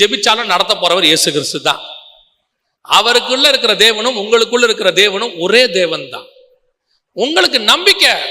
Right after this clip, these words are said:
அவர் மூலமா போனா நடக்கும்னு, உங்களுக்கே அவநம்பிக்கை என் மூலியமா நடக்காதுன்னு. உங்களுக்கு உங்க மூலியமா நடக்காதுன்னு நீங்க நம்புறீங்க,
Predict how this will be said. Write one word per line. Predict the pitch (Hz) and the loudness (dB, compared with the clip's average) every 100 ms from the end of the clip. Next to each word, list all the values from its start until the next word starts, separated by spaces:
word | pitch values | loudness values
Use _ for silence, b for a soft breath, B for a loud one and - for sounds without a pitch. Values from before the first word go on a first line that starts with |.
| 175 | 0
அவர் | 226 247 247 | 0 0 0
மூலமா | 277 277 277 | 2 2 0
போனா | 233 240 196 | 0 0 2
நடக்கும்னு, | 202 240 214 202 180 156 - - - 175 | 0 0 -2 2 2 2 -4 -14 -12 -8
உங்களுக்கே | 254 285 285 302 240 | -2 0 0 2 2
அவநம்பிக்கை | 233 269 233 220 214 196 165 175 | 2 0 -2 -2 2 2 2 2
என் | 220 220 | 0 0
மூலியமா | 208 196 202 | 0 0 0
நடக்காதுன்னு. | 165 - 175 151 151 123 101 - _ _ _ _ _ _ - | 0 0 -2 -2 -6 -12 -20 -20 _ _ _ _ _ _ -6
உங்களுக்கு | 269 311 277 247 | -2 -2 -2 -4
உங்க | 277 | -2
மூலியமா | 294 294 311 302 | 0 0 2 2
நடக்காதுன்னு | 247 254 285 294 | 0 0 0 0
நீங்க | 277 240 | 0 0
நம்புறீங்க, | 262 330 294 175 | 0 0 0 -2